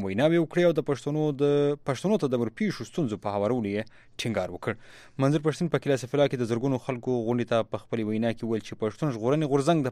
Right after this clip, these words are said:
پاکستان تر عین لاندې د پښتون، د پښتنو لپاره خپل حق غواړي او له دوی سره د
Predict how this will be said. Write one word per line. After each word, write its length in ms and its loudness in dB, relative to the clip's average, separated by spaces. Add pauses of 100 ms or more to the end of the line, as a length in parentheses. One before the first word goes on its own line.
پاکستان 520 -2 (360)
تر 180 0
عین 180 2 (140)
لاندې 320 4
د 100 -8
پښتون، 300 -6 (720)
د 20 2 (120)
پښتنو 340 0
لپاره 380 0
خپل 160 -2 (100)
حق 220 0
غواړي 300 4
او 120 0
له 140 0
دوی 160 -2
سره 180 0 (480)
د 120 0